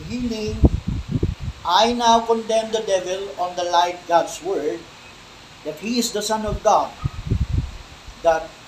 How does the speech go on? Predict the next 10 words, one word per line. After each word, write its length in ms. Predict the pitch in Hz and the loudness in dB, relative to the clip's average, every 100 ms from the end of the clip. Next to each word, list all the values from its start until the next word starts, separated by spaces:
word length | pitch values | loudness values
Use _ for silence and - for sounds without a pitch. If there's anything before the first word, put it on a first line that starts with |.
| - | -8
Jesus 480 | 262 359 359 262 - | 0 2 2 -2 -4
Christ, 640 | 170 165 160 196 214 - - - | -2 0 2 2 0 -6 -10 -6
the 80 | 160 | -4
Son 400 | - - - 339 | -4 -6 -4 -2
of 80 | 269 - | -2 -4
God, 320 | 151 147 160 - - - - - - | -4 -4 -4 -10 -20 -20 -20 -20 -10
is 160 | 190 - | -6 -6
the 100 | 170 | -4
same 460 | - - 254 320 339 | -4 0 0 0 0
yesterday, 680 | 262 - - 165 - 147 | 0 0 -2 -6 -6 -8